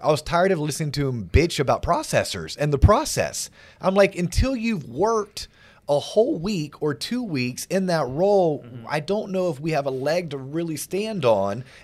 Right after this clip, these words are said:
Speaker 1: And I, I share that with younger originators. I'm like, "Look, you should, if you're younger in your career, or if you can make the time, you should process one or two files with your processor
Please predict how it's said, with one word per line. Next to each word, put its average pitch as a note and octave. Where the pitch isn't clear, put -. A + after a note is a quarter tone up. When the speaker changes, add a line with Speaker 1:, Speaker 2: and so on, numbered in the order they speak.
Speaker 1:
And D#3+
I, C#3
I F3
share G3
that E3+
with C#3
younger D#3
originators. C3
I'm C#3+
like, D3+
"Look, F#3+
you A#2+
should, G#3
if A#2
you're D3
younger D3
in D3
your C#3
career, C3+
or C#3
if A2+
you E3
can D3+
make C#3
the C#3
time, C#3
you F3+
should B3+
process D3
one B2+
or C#3
two C#3
files C3
with C#3
your D3+
processor F3+